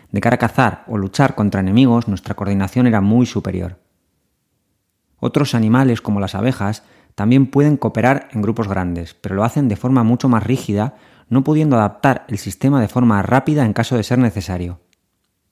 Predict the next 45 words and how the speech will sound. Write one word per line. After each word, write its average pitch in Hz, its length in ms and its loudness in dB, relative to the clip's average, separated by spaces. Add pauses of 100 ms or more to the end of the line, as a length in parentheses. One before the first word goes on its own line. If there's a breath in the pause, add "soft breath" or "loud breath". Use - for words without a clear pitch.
(200)
Los - 140 -4
chimpancés 117 680 -2 (420 soft breath)
pueden 156 180 2
colaborar 113 360 2
entre 131 260 2
ellos 139 180 2
de 110 100 -2
forma 127 200 0
más 120 160 2
flexible. 95 500 -6
Sin 98 200 -6
embargo, 143 420 0 (280 loud breath)
solo 139 220 0
lo 147 140 4
pueden 143 220 2
hacer 147 220 0
en 113 120 2
grupos 131 320 0
pequeños, 101 640 -2
porque - 280 -10
para 101 200 -4
hacerlo 127 420 0
necesitan 120 600 -4
conocer 104 580 -4
íntimamente 139 840 2 (240 soft breath)
a 110 80 -4
los 104 160 -2
otros 120 240 -2
miembros 113 380 2
de 113 60 0
la 95 140 -2
tribu. 85 320 -10 (920)
El 104 160 -4
único 131 300 2
animal 98 440 -2 (260 soft breath)
que 101 120 -6
puede 131 260 2
colaborar 104 460 0
de 95 80 -8
forma 120 260 2
flexible 95 640 -2
y 92 60 -4
en 92 80 -4
grandes 113 280 2
grupos 151 440 -2